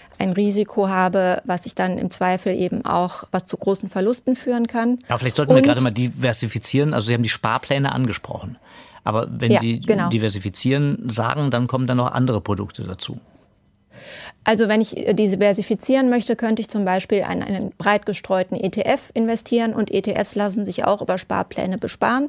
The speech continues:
Speaker 2: So, jetzt geht das los. Da
Speaker 1: Und,
Speaker 2: kommt die
Speaker 1: ähm,
Speaker 2: erste Abkürzung und man wird abgeschreckt. Frau auch.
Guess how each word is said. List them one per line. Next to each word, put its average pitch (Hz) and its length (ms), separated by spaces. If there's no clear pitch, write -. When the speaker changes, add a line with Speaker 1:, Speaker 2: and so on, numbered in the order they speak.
Speaker 2:
So, 151 80
jetzt 113 180
geht 165 120
das 139 120
los. 180 200
Da 214 80
Speaker 1:
Und, 208 60
Speaker 2:
kommt 165 180
die - 60
Speaker 1:
ähm, 202 60
Speaker 2:
erste - 240
Abkürzung 147 500
und 135 80
man 123 160
wird 127 100
abgeschreckt. - 560
Frau 98 260
auch. 82 240